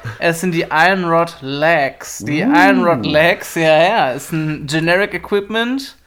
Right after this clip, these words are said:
Speaker 1: Natürlich
Speaker 2: Legs.
Speaker 1: Legs, Beine. Defenden für eins.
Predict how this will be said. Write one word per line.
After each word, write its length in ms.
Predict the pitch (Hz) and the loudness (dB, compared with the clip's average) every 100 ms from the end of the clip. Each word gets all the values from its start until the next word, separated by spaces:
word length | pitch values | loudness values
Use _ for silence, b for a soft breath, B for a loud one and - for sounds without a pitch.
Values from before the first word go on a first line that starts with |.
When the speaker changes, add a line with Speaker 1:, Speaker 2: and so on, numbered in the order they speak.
| b b - | b b -8
Speaker 1:
Natürlich 560 | 147 156 147 147 - - | -6 -4 -6 -8 -16 -12
Speaker 2:
Legs. 560 | 90 92 87 104 - 147 | -4 0 2 2 -2 -8
Speaker 1:
Legs, 720 | 151 147 151 170 - - - _ | -4 -2 -2 -4 -8 -20 -20 _
Beine. 440 | 127 135 139 202 269 B B B B B B 175 | -6 -6 -4 -4 -6 B B B B B B -8
Defenden 400 | 165 208 202 196 | 0 0 0 -4
für 160 | 180 | -2
eins. 580 | 147 156 180 247 269 - | 0 0 0 -4 -8 -14